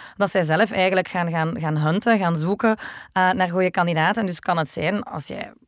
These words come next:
eigenlijk niet op zoek bent, gewoon, eh, relatief content bent in jouw huidige job, dat je ineens via LinkedIn wel een mailtje krijgt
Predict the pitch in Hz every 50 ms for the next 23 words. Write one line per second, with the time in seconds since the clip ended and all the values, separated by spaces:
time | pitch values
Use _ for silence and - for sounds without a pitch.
0 | _ - 180 180 180 180 165 - 185 185 170 160 - - - 202 190 180 233 226
1 | 226 220 - - 180 175 175 165 165 240 - - - - - - - - - 190
2 | 196 - - - 180 185 180 175 - 190 160 - 185 165 156 - 180 196 208 214
3 | 208 202 208 196 185 175 170 175 170 165 170 151 151 147 226 247 220 190 175 170
4 | 170 165 170 190 - - - 175 156 160 151 160 180 202 202 180 170 165 165 165
5 | 170 190 - - - - 196 196 196 190 - -